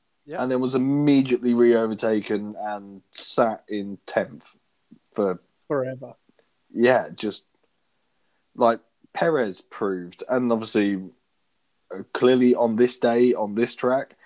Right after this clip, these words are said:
Speaker 2: that Red Bull was working better than the Mercedes. I'm not
Speaker 1: Absolutely
Speaker 2: saying
Speaker 1: it was.
Speaker 2: I'm not saying it's the better car. I'm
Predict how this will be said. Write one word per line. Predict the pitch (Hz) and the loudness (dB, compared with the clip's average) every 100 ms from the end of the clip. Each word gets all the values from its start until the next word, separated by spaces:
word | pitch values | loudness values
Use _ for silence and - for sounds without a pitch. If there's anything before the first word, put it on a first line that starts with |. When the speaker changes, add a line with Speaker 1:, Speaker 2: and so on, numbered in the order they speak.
| - - _ - | -20 -20 _ -4
Speaker 2:
that | 113 117 | -2 2
Red | 131 127 | 0 -2
Bull | 104 110 - _ | -6 -6 -10 _
was | - - | -12 0
working | 113 104 101 | 0 0 -4
better | 110 104 | -6 -6
than | 107 | -8
the | 101 | -10
Mercedes. | 101 117 95 85 - - _ _ _ _ _ _ _ _ - | -4 0 0 -2 -10 -16 _ _ _ _ _ _ _ _ -10
I'm | 107 | -4
not | 123 120 | -2 0
Speaker 1:
Absolutely | 131 113 92 | 2 2 0
Speaker 2:
saying | 135 | -8
Speaker 1:
it | |
was. | 131 131 127 - _ - | -10 -16 -18 -20 _ -4
Speaker 2:
I'm | 113 127 | -4 -2
not | 117 | -2
saying | 123 113 104 | -2 -2 -2
it's | 117 110 | -4 -4
the | 113 | -6
better | 113 104 | -6 -6
car. | 90 127 131 131 98 | -6 -4 -4 -4 -6
I'm | 98 | -8